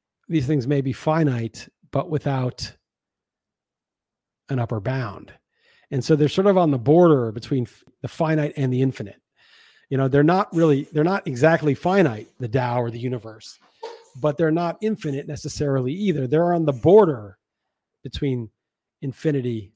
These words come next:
and the finite. They're zero and, and infinity seem like opposites, but they're the same. And then you have the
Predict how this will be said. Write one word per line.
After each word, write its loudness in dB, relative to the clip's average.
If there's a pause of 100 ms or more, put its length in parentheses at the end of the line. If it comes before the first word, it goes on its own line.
(500)
and -8
the -10
finite. -12
They're -4 (520)
zero 8
and, 2
and -2
infinity 0
seem 0
like -2
opposites, -6
but -10
they're -8
the -10
same. -4 (600)
And -2
then 0
you 0
have -4
the -8